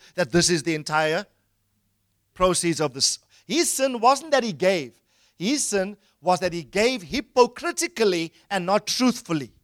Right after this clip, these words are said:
Tell someone, "Give truthfully." If you're gonna say, "Give an offering," then give an offering.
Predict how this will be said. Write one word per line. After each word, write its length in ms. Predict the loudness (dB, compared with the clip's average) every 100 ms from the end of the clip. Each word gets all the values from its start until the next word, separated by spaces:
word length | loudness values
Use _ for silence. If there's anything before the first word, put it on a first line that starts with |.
| _ _ _ _ _ _
Tell 160 | 4 4
someone, 280 | 4 2
"Give 200 | 2 -2
truthfully." 600 | 0 0 0 -2 -8 -8 -14 _ _ _ _ _ _ _ _ _ _ _ _
If 200 | -8 -6
you're 80 | -2
gonna 220 | 0 2
say, 400 | 2 2 0 -2 _
"Give 180 | -4 0
an 100 | 4
offering," 520 | 4 2 -6 -6 -10 _ _ _
then 140 | -10
give 180 | -6 -4
an 100 | 2
offering. 340 | 2 2 -2